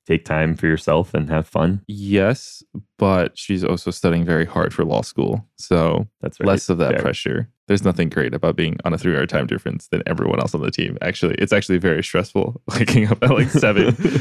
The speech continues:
Speaker 1: <laughs>
Speaker 2: and realizing that it's already ten and ev-, like, I wake up around, 'cause I haven't adjusted completely. So I wake her up around, like,
Speaker 1: Mm-hmm.
Speaker 2: five or six to check my phone. Like, I'm tired. So I'll check my phone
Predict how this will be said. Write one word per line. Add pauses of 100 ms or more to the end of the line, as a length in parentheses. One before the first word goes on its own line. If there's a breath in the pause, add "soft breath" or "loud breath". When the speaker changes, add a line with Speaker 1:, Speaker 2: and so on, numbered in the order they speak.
Speaker 1:
<laughs>
Speaker 2:
and
realizing
that
it's
already
ten
and
ev-,
like, (600 soft breath)
I
wake
up (920)
around, (220)
'cause
I
haven't
adjusted
completely.
So
I
wake
her
up
around,
like,
Speaker 1:
Mm-hmm.
Speaker 2:
five
or
six (120)
to
check
my
phone.
Like,
I'm
tired.
So
I'll
check
my
phone